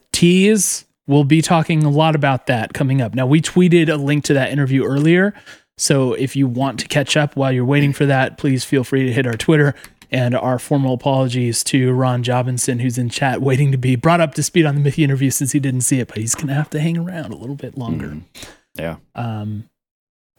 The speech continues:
Speaker 1: so let's get into it. Let's talk about some of the games.
Speaker 2: Ooh, we
Speaker 1: I'm
Speaker 2: played some games.
Speaker 1: We played a couple of games. Um,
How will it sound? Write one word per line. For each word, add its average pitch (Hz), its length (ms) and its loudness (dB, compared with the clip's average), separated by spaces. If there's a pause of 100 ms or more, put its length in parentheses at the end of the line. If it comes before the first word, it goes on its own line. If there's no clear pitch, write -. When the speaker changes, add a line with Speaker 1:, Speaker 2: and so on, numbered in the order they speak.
(300)
Speaker 1:
so 220 120 2
let's 285 200 2
get 302 160 2
into 247 240 4
it. 107 100 -4
Let's 165 220 0
talk 196 320 -2
about 156 400 0 (1120)
some 208 220 2
of 180 80 4
the 170 60 4
games. 131 760 2 (840)
Speaker 2:
Ooh, 120 40 2
we 135 80 4
Speaker 1:
I'm 226 180 2
Speaker 2:
played 117 180 0
some 107 120 -2
games. 87 540 -2
Speaker 1:
We 214 180 6
played 220 280 2
a 196 60 0
couple 185 320 -2
of 170 60 0
games. 127 1000 -2
Um, 143 580 2